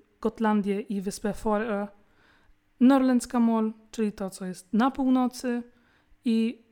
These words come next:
Östsvenska Mål, który obejmuje Finlandię i również część Estonii. Także takich głównych obszarów mamy sześć. Także jaka jest różnica pomiędzy tymi dialektami? To,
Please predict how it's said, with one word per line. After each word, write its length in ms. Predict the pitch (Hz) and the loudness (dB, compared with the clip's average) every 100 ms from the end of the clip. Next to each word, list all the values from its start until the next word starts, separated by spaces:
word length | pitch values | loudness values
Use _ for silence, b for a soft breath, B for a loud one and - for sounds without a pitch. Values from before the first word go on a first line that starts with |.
| _ - | _ -4
Östsvenska 680 | 294 285 - - 214 - 202 | -2 -2 -6 -4 -4 -2 -2
Mål, 360 | 208 214 208 208 _ _ _ | 0 0 -2 -6 _ _ _
który 440 | - - 226 220 226 | -10 -2 0 0 -2
obejmuje 640 | 254 262 208 190 185 185 _ _ | -2 0 0 0 -4 -8 _ _
Finlandię 680 | _ - 403 349 180 165 190 - _ _ _ _ _ | _ -10 -6 -4 -6 -10 -16 -20 _ _ _ _ _
i 80 | 330 | -2
również 280 | 254 214 196 | 0 0 -4
część 260 | 202 190 240 | -6 -8 -10
Estonii. 420 | - 226 208 220 _ _ _ B B B | -10 -8 -10 -12 _ _ _ B B B
Także 220 | - 220 | -2 0
takich 260 | 226 233 214 | 0 0 0
głównych 500 | 202 311 247 202 - - | 0 2 2 2 -2 -8
obszarów 440 | - 254 254 254 | -4 -2 -2 0
mamy 220 | 208 202 | -2 -2
sześć. 460 | - - 165 - - _ _ _ _ - - - - - - - - | -6 -12 -12 -14 -20 _ _ _ _ -20 -20 -20 -20 -20 -20 -20 -10
Także 260 | - 214 269 | -6 -4 -2
jaka 220 | 302 330 | -2 -2
jest 180 | 320 - | -4 -2
różnica 360 | 269 254 277 | 2 2 2
pomiędzy 500 | 262 254 240 247 262 | 2 2 2 2 -2
tymi 280 | 262 262 254 | -2 2 2
dialektami? 640 | 240 233 240 254 262 262 254 | 4 0 0 2 4 2 0
To, 600 | - 226 226 226 226 | -2 0 2 2 0